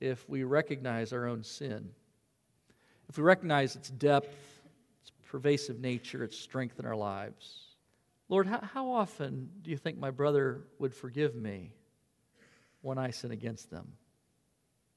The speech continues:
The second, uh, assumption that Peter makes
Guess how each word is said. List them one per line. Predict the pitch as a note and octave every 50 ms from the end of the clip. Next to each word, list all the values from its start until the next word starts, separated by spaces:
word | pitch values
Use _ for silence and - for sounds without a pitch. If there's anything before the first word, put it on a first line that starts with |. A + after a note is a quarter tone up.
| _ _ _ _ _ _ _ _ _ - - - - _ _ _ _
The | - D3+
second, | - G#3+ G#3 G3 - E3 D3+ - - -
uh, | C#3+ C#3 C3+ C3 B2 B2 A#2+ A2 A2 - - - - -
assumption | - - - D#3 C#3+ - - C#3 C3
that | C3 - -
Peter | - D#3+ D3 C#3 C3
makes | B2+ C3 C3 B2+ C3 - - - - -